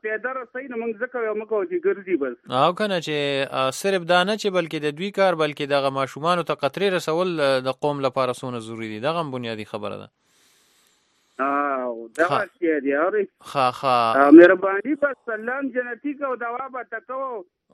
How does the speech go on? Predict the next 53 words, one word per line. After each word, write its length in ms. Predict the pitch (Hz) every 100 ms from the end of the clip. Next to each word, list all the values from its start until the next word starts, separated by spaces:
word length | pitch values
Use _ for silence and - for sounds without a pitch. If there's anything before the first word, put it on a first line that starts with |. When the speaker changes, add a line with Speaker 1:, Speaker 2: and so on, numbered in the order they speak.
| -
Speaker 1:
جانزیب 440 | 190 196 208 208
خان 200 | - 247 233
ته 100 | 240
وایي، 140 | 247
خدای 260 | 226 233 240
دې 120 | 247
د 40 |
زړه 200 | 233 226 254
صبر 280 | 262 254 254
وکړه، 240 | 247 269
او 80 | 269
بس 180 | 226 202 240
یې 80 | 240
به، 100 | 262
به 140 | 247
دغه 260 | 208 233 240
به 120 | 226
د 40 | 202
هغوی 160 | 196 233
په 160 | 214
دغه 220 | 196 190
کې 120 | 226 226
ونه. 200 | 196 226
Speaker 2:
او، 480 | 220 359 - 135 147 147
آه، 300 | 147 147 151
ډېره، 220 | 147 180 180
ډېره 160 | 180 175 165
مننه، 320 | 160 180 170 143
محمد 240 | 131 127 127
ګل 100 | 131
صاحب، 160 | - 123 135
ډېره 160 | 139 131
مهرباني، 420 | 123 120 120 135 135 -
ډېره 160 | 123 120
مهرباني. 440 | 120 113 113 123 131 - - - - _
ام، 380 | 135 151 165 170 175 170 147 -
جانزیب 340 | 151 160 175 165
خان 220 | 220 262
صاحب، 260 | 277 247 214 196 180 165
یوه 180 | 160 160
پوښتنه 320 | 165 - 220 233
راوچتېږي، 540 | 196 180 175 247 262 226
دوی 120 | 190 214
چې 120 | 202 -
کله 180 | 190 180 165 151 143
دا 80 | 151
پیښه 320 | 151 190 180 175
کېده، 240 | 160 165 185
نو 80 | 175
دوی 100 | 185
سره 200 | 175 170
سیکیورټي 600 | 151 147 185 185 160 156
وه، 240 | 151 208